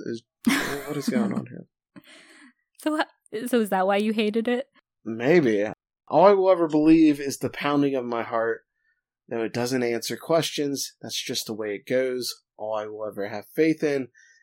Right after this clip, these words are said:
Speaker 1: is the beating in my chest. I won't predict tomorrow or give me eternal rest." So I think lyrically,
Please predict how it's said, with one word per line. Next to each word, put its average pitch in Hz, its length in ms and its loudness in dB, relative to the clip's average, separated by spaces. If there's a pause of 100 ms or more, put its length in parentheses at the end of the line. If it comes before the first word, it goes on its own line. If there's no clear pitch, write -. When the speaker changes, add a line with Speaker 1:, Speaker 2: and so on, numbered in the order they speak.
Speaker 1:
is 120 180 -10
the 120 100 -6
beating 147 360 2
in 123 120 -2
my 113 140 -4
chest. 110 600 -4 (440)
I 113 120 -6
won't 147 280 -4
predict 156 340 -4
tomorrow 135 680 -2 (480)
or 113 160 -4
give 113 300 -4
me 110 380 -8
eternal 101 480 -12
rest." - 380 -14 (140)
So - 160 -6
I 226 100 8
think 254 160 2
lyrically, 196 600 6